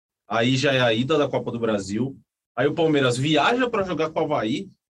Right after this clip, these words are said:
Do Avaí, o Palmeiras já viaja pra jogar a ida das oitavas da Libertadores no meio de semana, dia vinte e nove. Aí volta, joga contra o Atlético Paranaense em casa, depois viaja de novo,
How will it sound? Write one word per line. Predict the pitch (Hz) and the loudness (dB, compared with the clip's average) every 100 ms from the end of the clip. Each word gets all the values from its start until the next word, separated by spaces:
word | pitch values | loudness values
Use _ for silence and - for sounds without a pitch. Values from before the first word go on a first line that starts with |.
| _ | _
Do | 160 | -2
Avaí, | 196 196 170 | 2 2 2
o | 208 | 2
Palmeiras | 214 202 196 185 | 2 2 2 2
já | 202 | 0
viaja | 190 160 196 220 | 0 2 4 2
pra | 220 202 | 0 -2
jogar | 185 165 165 165 | -2 0 2 2
a | |
ida | 156 165 165 | 0 -2 -2
das | 160 160 | -2 -2
oitavas | 151 147 147 139 | -2 -2 -2 -2
da | |
Libertadores | 135 131 127 120 101 110 156 143 | -2 -2 -2 -2 -2 0 0 0
no | 123 | -2
meio | 117 117 | -2 -4
de | - | -4
semana, | 110 104 127 123 | -2 0 0 0
dia | 113 | -2
vinte | 110 117 | -2 -6
e | 117 | -4
nove. | 98 110 127 147 _ _ _ - | -2 -2 -2 -6 _ _ _ -4
Aí | 123 160 | -2 0
volta, | 117 127 151 190 143 | 0 0 0 0 -2
joga | 127 139 190 208 | 0 0 0 -2
contra | 208 190 170 | -4 -2 -4
o | |
Atlético | - 160 190 - | 0 -2 -2 0
Paranaense | 208 190 165 165 - | 0 2 0 0 -4
em | 156 | -6
casa, | - 139 165 190 | -2 -2 -2 -4
depois | 160 160 160 | -4 -2 -2
viaja | 151 143 185 202 | 2 2 2 0
de | 196 | -4
novo, | 175 165 165 | -2 -2 -4